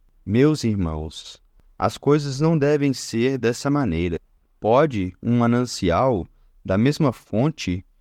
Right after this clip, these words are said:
jorrar tanto água doce como amarga? Meus irmãos, pode uma figueira produzir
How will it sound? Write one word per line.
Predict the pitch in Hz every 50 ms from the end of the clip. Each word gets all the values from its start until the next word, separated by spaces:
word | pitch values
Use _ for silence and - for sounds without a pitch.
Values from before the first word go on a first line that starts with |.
| _ _ _ _
jorrar | - - 110 107 104 110 104 107 - - _
tanto | - 131 156 185 - - - 123
água | 117 113 113 110 104 92
doce | 80 90 98 123 139 - - - - 90 87 - _ _
como | - - 113 113 113 107 98 92 - - -
amarga? | - 85 87 85 92 131 151 143 127 98 82 80 85 - _ _ _ _ _ _ _ _ -
Meus | 104 110 127 151 190 180 143
irmãos, | 135 120 110 107 92 82 80 82 82 87 - - - - - _ _ _ _ _ _ _ _ _
pode | - 123 139 180 202 147 131 120 101 -
uma | - 110 117 123
figueira | 135 - - - 143 107 82 95 113 143 160 135 101 95
produzir | - _ - 117 120 117 113 104 95 107 113 123 135